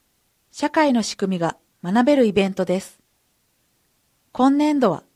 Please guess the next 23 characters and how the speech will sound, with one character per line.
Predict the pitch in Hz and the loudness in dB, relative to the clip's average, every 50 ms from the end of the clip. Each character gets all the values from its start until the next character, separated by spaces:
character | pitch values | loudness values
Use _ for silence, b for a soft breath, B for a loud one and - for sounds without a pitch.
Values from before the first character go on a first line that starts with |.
| _ _ _ | _ _ _
三 | _ - - 233 262 277 | _ -4 -2 0 0 0
年 | 285 285 294 285 269 | 0 0 0 0 0
ぶ | 277 269 | 0 0
り | 269 247 | 0 0
に、 | 240 240 - - _ _ _ _ _ _ _ _ _ _ _ | 0 0 -2 -6 _ _ _ _ _ _ _ _ _ _ _
二 | - - - 277 | -20 -6 -4 -2
上 | 269 294 294 285 285 254 | 0 0 0 0 0 0
文 | 269 285 285 277 | 0 0 0 0
化 | 302 285 | -2 -2
セ | - 320 302 311 | 0 0 0 -2
ン | 294 | 0
タ | - 262 220 185 | 0 0 0 0
ー | 156 | 0
で | 147 117 - - _ _ _ | -2 -6 -8 -10 _ _ _
開 | - 190 202 226 | -4 -4 -4 -2
催 | - 233 214 214 | 0 0 0 0
し | - - 208 | -2 -4 -4
ま | 190 180 185 - | -4 -4 -4 -6
す。 | - _ _ _ _ _ _ _ _ _ _ _ _ _ _ _ _ _ _ _ _ _ _ _ _ _ _ _ _ _ _ _ _ _ _ _ _ _ _ _ _ _ 208 | -10 _ _ _ _ _ _ _ _ _ _ _ _ _ _ _ _ _ _ _ _ _ _ _ _ _ _ _ _ _ _ _ _ _ _ _ _ _ _ _ _ _ 0
申 | 233 277 311 | 2 2 2
し | - - | 0 -4
込 | - - 262 | -4 -2 -2
み、 | 240 240 208 - | 0 0 -2 -4